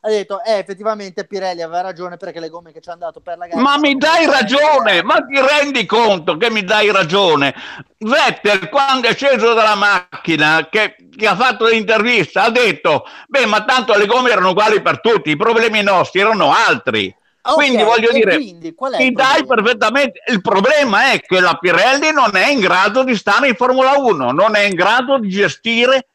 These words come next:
Speaker 2: le gomme in Formula uno, perché la Formula uno è comunicazione e la Pirelli sta alla comunicazione come a me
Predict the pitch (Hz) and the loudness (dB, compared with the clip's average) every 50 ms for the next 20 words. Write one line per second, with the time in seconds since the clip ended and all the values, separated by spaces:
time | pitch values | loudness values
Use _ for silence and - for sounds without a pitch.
0 | _ _ - 214 226 180 190 202 208 214 214 226 269 262 247 190 - 220 262 277 | _ _ -4 -2 -2 0 2 2 2 2 2 2 0 0 0 0 0 0 0 2
1 | 269 262 254 269 285 285 247 214 165 143 143 131 - 180 - - - 233 254 254 | 2 2 2 2 2 2 2 0 0 0 -2 -2 0 -2 -2 0 0 2 2 2
2 | 247 - _ _ _ _ _ _ _ _ - - 185 175 139 185 240 247 208 196 | 0 -4 _ _ _ _ _ _ _ _ -2 0 0 0 2 2 0 2 2 2
3 | 208 233 254 262 247 220 202 185 190 226 240 - - - 220 233 202 190 185 175 | 2 4 4 2 2 0 0 2 2 2 0 0 0 0 0 0 0 0 0 0
4 | 160 - 156 139 - - 170 156 131 127 127 131 156 214 220 - - _ _ - | 0 0 -2 -2 -2 0 2 2 4 4 2 2 2 0 -2 -4 -16 _ _ -2
5 | - 180 190 220 220 - 220 233 262 247 247 226 190 147 123 127 123 - - 247 | 0 2 2 2 2 2 0 0 2 4 4 2 2 2 0 -2 -2 0 0 2
6 | 233 196 165 156 151 - 190 185 202 208 226 220 254 233 - - 240 247 262 262 | 2 4 2 2 0 0 0 0 0 0 2 2 0 0 0 2 2 2 2 2
7 | 277 277 226 - - 190 214 240 247 240 240 233 247 254 226 | 0 -2 0 0 -2 0 2 0 0 2 0 0 0 -2 -4